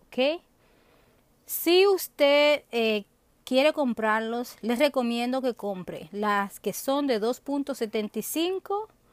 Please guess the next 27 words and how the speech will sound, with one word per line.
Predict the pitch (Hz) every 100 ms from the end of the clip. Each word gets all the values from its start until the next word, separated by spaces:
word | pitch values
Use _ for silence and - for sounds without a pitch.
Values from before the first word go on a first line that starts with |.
| _ _ _ _ _ -
a | 202 196
cinco | - 240 262 262 240 - -
onzas. | 202 190 165 - - - -
Esos | 247 269 294 349 -
son | 302 294
los | 302
que | 254
están | - 254 262
en |
especiales. | 262 - 262 - 220 220 -
En | 196
el | 196 196
otro | 208 254
video | 254 240 247
le | 254 208
dije | 214 247 - -
que | 190
no | 180 202
se | - 277
dejen | 240 277 277
llevar | 220 196 220 240 262 _ _ - _ _ -
por | 202 185
cómo | 214 202
se | - 202
ve | 208
el | 226
paquete. | 254 - 285 254 -